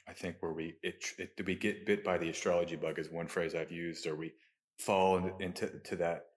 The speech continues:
It's like the momentum of our lives and the context. For me, it prepared me for the moment.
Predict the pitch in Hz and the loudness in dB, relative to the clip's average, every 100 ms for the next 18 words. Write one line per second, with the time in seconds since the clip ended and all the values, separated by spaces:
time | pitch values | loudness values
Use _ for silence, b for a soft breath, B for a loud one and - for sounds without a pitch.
0 | _ 90 - 92 - 92 87 90 101 101 | _ -8 0 0 2 2 2 4 4 4
1 | 95 85 85 85 92 92 90 85 82 - | 4 2 2 2 4 4 0 -2 -6 -6
2 | 87 92 98 87 - - b b b b | -4 0 2 2 -4 -10 b b b b
3 | 104 101 104 - 98 - 107 107 101 90 | 2 4 4 2 -2 4 6 8 6 4
4 | 85 92 85 87 92 82 - | 0 -2 -2 -2 -2 -2 -8